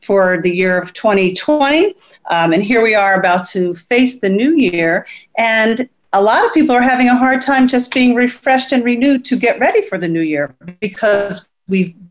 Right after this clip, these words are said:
been through such a difficult time.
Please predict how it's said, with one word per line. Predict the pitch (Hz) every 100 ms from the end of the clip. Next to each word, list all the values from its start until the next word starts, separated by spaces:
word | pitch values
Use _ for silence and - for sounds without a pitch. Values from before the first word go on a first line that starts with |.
| -
been | 247 226 180 165 165 165 - - _ _
through | - 220 262 220 160 135
such | - - - 262 151 147 - -
a | 185
difficult | 160 190 185 185 156 -
time. | - 170 147 156